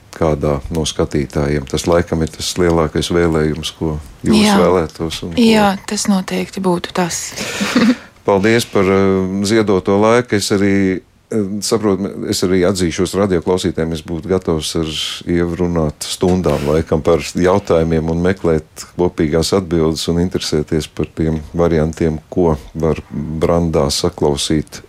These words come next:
Speaker 1: un, un iegūt. Bet, eh, vienīgais, ko es novēlu,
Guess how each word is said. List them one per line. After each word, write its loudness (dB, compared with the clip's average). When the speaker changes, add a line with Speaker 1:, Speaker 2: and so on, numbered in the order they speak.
Speaker 1:
un, -2
un -2
iegūt. 2
Bet, 2
eh, 4
vienīgais, 2
ko 2
es -4
novēlu, 2